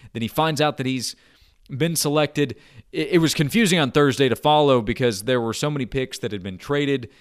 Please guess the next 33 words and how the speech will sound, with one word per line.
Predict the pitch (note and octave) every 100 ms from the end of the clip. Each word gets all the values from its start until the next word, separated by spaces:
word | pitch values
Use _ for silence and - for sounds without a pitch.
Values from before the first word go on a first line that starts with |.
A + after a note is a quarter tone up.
| - -
Admirals, | D3+ F#3 D#3+ B2 A2+
by | C3
the | B2
way, | A#2+ B2 B2
he | C3
was | A2+ F#2 - - _
picked | - F#3+ - C#3
by | B2+
the | A2
Sixers, | - - - A#2+ G#2
but | A2 -
that | C#3+
was | C#3
a | A#2
pick | C#3+ A#2+
that | A#2+
was | G2+
being | A#2+ A#2 A2 - _ _ _ _ _
moved | C#3 F3 E3+ C#3 - - -
to | B2
Washington. | A2 D3+ D#3 D3+ A#2+ A2+ G#2 _ _ -
Then | D3
with | C#3 G#2+
Jordan, | C3+ G3 D#3+ B2+ A2+ - _ _ -
it | B2+
was | C3 G#2+
a | A#2+ A#2 A2 G#2+ G#2 - _ _ _
Pelicans, | - F3 F3+ E3 D#3 C3+
Hawks, | - E3 D#3+ - C#3+
and | C3+
ultimately | F#3 - D3+ D3 C3+ B2 - _ _ _ _ _
Detroit | B2+ - D3+ -
Pistons | D3+ D#3 B2+ F2 E2